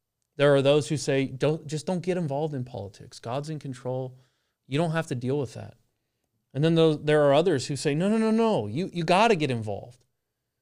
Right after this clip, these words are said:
Because if you really love people, like, you want them to be free. People think Jesus was a socialist, and it's like, well, it couldn't be further from the truth. And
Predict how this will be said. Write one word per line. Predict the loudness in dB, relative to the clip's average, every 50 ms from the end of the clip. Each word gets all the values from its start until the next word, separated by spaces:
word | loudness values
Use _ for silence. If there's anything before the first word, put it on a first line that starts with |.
| _ _ _ _ _ _
Because | -6 0 2 2 2 2 0
if | -2 -2 -2 0
you | 2
really | 4 4 4 4 4 4
love | 4 4 4 4 2 -2 -6
people, | -6 -6 -6 -4 -4 -8 -10 -10 -12 -20 _ _ _ _ _ _ _ _ _ _ _ _ _ _ _ _ -8
like, | -6 -4 -2
you | 0 2
want | 2 2 2 2
them | 0 -2
to | -2 -2
be | -2 -2 -2
free. | -4 -6 -6 -4 -2 0 0 -2 -2 -6 -10 _ _ _ _ _ _ _ _ _ _ _ _ _ _ _ _
People | -4 -2 0 0 0
think | 2 0 0 0 0
Jesus | -2 -2 -2 -2 -2 -4
was | -4 -4 -4
a | -4
socialist, | -4 -2 0 0 0 0 -2 -4 -6 -6 -6 -6
and | -6 -6
it's | -6 -4 -4
like, | -4 -6 -4
well, | -2 -2 0 0 0
it | 0 -2 -4
couldn't | -6 -6 -4 -4
be | -6 -6
further | -6 -6 -4 -4 -4 -4 -6
from | -8 -10 -12
the | -14 -14
truth. | -12 -10 -8 -8 -8 -10 -12 -14 -10
And | -6 -6 -6